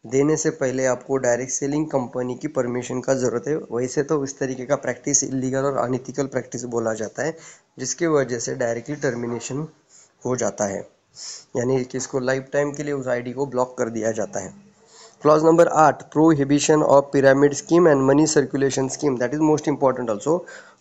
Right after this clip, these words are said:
No person of entity shall promote a pyramid scheme as defined in clause number one and eleven,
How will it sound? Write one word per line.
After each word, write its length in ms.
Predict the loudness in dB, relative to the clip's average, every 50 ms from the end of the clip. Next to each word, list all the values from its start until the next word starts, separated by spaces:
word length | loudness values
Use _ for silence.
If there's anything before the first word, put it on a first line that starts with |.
| _ -2
No 180 | 4 6 8 8 8 8
person 420 | 4 4 4 4 2 2 4 4 4
of 220 | 4 2 2 2 0 -2 0 2
entity 480 | 2 2 2 2 0 0 2 0 0
shall 340 | 0 0 2 4 4 4 4
promote 480 | 2 2 4 6 6 8 6 6 6 4
a 60 | 2 2
pyramid 460 | 4 4 6 6 8 8 6 2 2
scheme 300 | -2 -2 0 2 2 2 2 2 -2
as 100 | -2 -2
defined 460 | -2 -4 -2 0 2 2 2 2 0
in 160 | 0 -2 -4 -2 2
clause 200 | 2 2 2 2
number 260 | 2 0 0 0 -2 0 2
one 180 | 2 2 2 2 -2 -4 -2
and 220 | -2 -2 -2 -4 -8 _ _ _ _ _ _ _ _ _ _ _ _ _ -4
eleven, 400 | -2 4 6 8 8 8 6 4